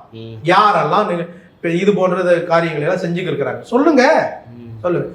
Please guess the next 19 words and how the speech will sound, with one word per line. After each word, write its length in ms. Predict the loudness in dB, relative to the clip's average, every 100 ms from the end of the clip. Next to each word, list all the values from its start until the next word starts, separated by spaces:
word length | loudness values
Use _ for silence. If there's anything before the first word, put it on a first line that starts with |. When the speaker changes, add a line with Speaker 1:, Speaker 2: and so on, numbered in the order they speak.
| 2
Speaker 2:
பா 280 | 4 4 2
ரஞ்சித்தை 220 | 2 2
சொல்றீங்களா 460 | 4 4 6 4 2
நேரடியா? 600 | 0 0 0 2 2 -2 -10 -20
Speaker 1:
ம். 500 | -20 -20 -20 -18 -4
Speaker 2:
ஆ, 400 | -2 -2 -6 -10 2
இவ்வளவுதானா? 800 | 4 6 4 0 0 0 -2 -6 -18 _ -16
இப்ப 380 | -2 4 4
ஒன்ன 40 | 4
புரிஞ்சுக்கணும். 680 | 2 0 -2 -2 -2 -2
இப்பயாவது 1040 | -4 -8 0 4 4 4 4 2 0 -2 -4
பா 420 | -2 2 2 0
ரஞ்சித் 500 | -6 -6 -6 -8 -14 _ _ _ _ _ _ _
உள்ளிட்ட 800 | 2 4 4 4 4 4 4 0 -4 -12 -10
ஒடுக்கப்பட்ட 720 | 0 2 4 4 4 2 2 0
மக்கள் 840 | -2 -6 0 0 2 -2 -4 -6
Speaker 1:
ம். 280 | -12 -14 -4
Speaker 2:
அல்லது 360 | 2 6 6 6
வ-, 240 | 4